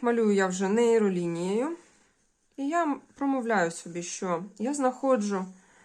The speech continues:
легкий та дієвий спосіб подолання труднощів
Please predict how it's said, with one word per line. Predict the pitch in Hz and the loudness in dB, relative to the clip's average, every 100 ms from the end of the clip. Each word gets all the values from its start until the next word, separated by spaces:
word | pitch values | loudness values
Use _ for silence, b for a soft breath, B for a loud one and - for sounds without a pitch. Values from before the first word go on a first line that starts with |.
| B B B B | B B B B
легкий | 202 220 220 - - 254 233 175 | 0 0 0 -6 -6 -2 0 -2
та | - | -2
дієвий | 208 202 208 208 240 240 180 170 | -2 0 0 0 0 0 0 -4
спосіб | 170 - 220 262 285 - 175 - - _ _ _ _ - | -8 -10 -4 0 0 0 -4 -8 -18 _ _ _ _ -8
подолання | 226 202 196 190 233 247 214 180 175 - _ _ _ _ _ _ _ _ _ _ | -2 0 2 2 2 2 0 -2 -4 -12 _ _ _ _ _ _ _ _ _ _
труднощів | - 208 240 208 196 180 - 160 147 | -4 -2 -2 0 -2 -2 -6 -8 -10